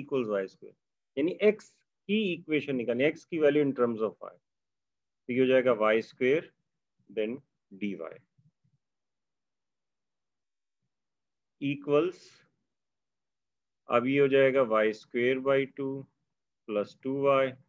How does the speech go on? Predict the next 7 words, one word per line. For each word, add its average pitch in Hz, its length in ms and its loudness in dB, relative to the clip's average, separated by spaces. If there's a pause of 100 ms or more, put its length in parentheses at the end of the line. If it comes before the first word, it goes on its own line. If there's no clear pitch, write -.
(500)
माइनस 104 520 -6
वाई 104 220 -2
क्यूब 139 520 -8
by 131 120 4 (120)
थ्री, 139 200 -6 (880)
limit 139 400 0
from 139 240 0